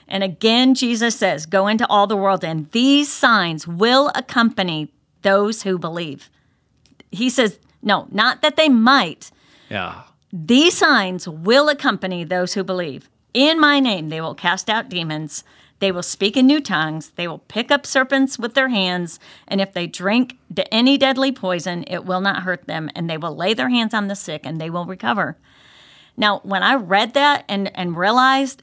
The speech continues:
Speaker 1: okay, wait a minute, you're telling us that it's better for us if you go and you're gonna give us a helper,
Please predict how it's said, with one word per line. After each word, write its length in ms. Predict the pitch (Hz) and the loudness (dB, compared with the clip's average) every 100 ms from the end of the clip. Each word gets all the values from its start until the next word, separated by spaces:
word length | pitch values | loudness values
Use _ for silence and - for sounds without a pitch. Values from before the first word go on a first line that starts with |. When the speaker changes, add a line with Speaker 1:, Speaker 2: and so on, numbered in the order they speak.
| - | -4
Speaker 1:
okay, 300 | 202 220 185 | -2 -2 -4
wait 300 | - 185 170 | -2 0 0
a 40 | |
minute, 260 | 139 143 - | -2 -6 -8
you're 220 | 196 233 | -2 0
telling 360 | 277 294 262 247 | 2 2 2 2
us 540 | 226 175 185 233 - - _ _ - _ - | 2 2 0 -2 -10 -16 _ _ -20 _ 0
that 120 | 202 | 0
it's 140 | 202 | 0
better 260 | 180 214 285 | 2 2 2
for 160 | 277 | 2
us 240 | 247 226 226 | 2 2 0
if 160 | 226 | -4
you 160 | 226 262 | -2 0
go 540 | 269 214 160 165 247 - _ _ _ _ _ _ _ _ _ _ | 4 4 2 0 -4 -6 _ _ _ _ _ _ _ _ _ _
and 240 | 220 220 | 2 4
you're 200 | 214 240 | 4 4
gonna 200 | 254 277 | 4 4
give 220 | 240 240 254 | 4 2 2
us 160 | 285 | 2
a 60 | 254 | 2
helper, 760 | 226 247 240 190 170 151 165 | 2 0 0 -4 -2 -4 -6